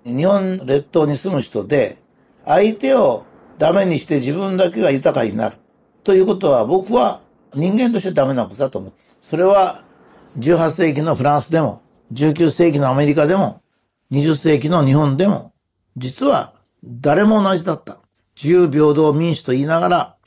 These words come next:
最初っからそれをやる気がない。そういえば、自分の人生が楽だということしかありません。これが私が昨日まで、日本という国だけが、日本文明だけが、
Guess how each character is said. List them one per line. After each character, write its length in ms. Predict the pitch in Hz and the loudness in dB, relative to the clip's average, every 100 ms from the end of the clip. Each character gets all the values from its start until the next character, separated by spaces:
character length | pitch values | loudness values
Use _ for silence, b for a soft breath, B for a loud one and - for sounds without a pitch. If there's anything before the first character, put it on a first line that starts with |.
| _ | _
最 440 | - - 160 202 | -20 -10 -2 0
初 160 | 185 214 208 | 0 0 -2
っ 40 | - | -2
か 120 | 277 | -2
ら 140 | 233 | -2
そ 120 | 127 | -2
れ 80 | 135 | 0
を 100 | 127 | 0
や 80 | 120 | 0
る 100 | 117 | -2
気 160 | - 107 | -4 -12
が 100 | 95 | -12
な 160 | - | -16
い。 120 | - _ _ _ _ | -20 _ _ _ _
そ 320 | _ - 190 190 | _ 0 2 4
う 60 | |
い 80 | 190 | 4
え 140 | 185 | 2
ば、 400 | 131 185 170 - - | 2 0 0 -2 -10
自 140 | 117 | -6
分 240 | 135 156 156 | -4 -2 0
の 120 | 143 | -2
人 220 | 131 147 | 0 -4
生 220 | 117 123 104 | -4 -4 -4
が 120 | 104 | -4
楽 240 | 131 185 | -6 -6
だ 200 | 120 - _ _ _ - | -8 -10 _ _ _ -6
と 140 | 202 | 2
い 280 | 190 190 175 | 4 6 2
う 80 | - - _ | -2 -14 _
こ 140 | - 127 | -10 -6
と 120 | 117 | -6
し 120 | - | -4
か 180 | - - | -4 -4
あ 40 | |
り 80 | - | -10
ま 80 | - | -20
せ 120 | - | -20
ん。 40 | _ _ _ _ _ | _ _ _ _ _
こ 140 | - | -2
れ 100 | 170 | 2
が 120 | 185 175 | 4 2
私 320 | 170 160 165 | 2 0 0
が 80 | 151 | -2
昨 160 | 156 | -2
日 220 | 151 156 | -2 0
ま 160 | 127 135 | 0 -4
で、 220 | 110 90 _ b b b - | -6 -12 _ b b b -8
日 160 | 139 156 | 0 2
本 280 | 214 285 | 2 0
と 120 | 202 151 | 0 2
い 60 | |
う 80 | 143 | 2
国 240 | - 170 | 0 -4
だ 160 | 151 147 | -2 -2
け 160 | 240 254 | 0 0
が、 220 | 135 - | 0 -2
日 120 | 143 | -2
本 160 | 202 196 | 0 2
文 180 | 214 202 | 2 0
明 160 | 160 | -4
だ 160 | 143 139 | -6 -4
け 140 | 220 | -2
が、 280 | 233 135 - | 0 -2 -4